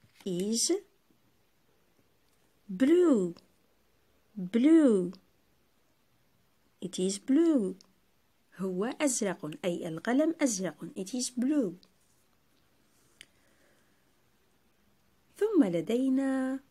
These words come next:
القاعدة رقم ثلاثة، أو الأمثلة، أو المثال رقم ثلاثة، to be plus a number، يعني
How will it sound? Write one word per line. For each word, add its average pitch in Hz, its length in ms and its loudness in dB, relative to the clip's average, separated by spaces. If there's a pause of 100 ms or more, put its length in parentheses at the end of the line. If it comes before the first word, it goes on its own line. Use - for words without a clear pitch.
(440)
القاعدة 202 600 -2
رقم 220 360 -6
ثلاثة، 240 640 -6 (600)
أو 180 300 -12
الأمثلة، 196 760 -6 (220)
أو 175 120 -4
المثال 175 500 -6
رقم 170 240 -16
ثلاثة، 233 580 -6 (1000)
to 208 120 -4
be 294 480 2 (340)
plus 269 500 -2 (200)
a 233 60 0
number، 226 720 2 (680)
يعني 208 640 -2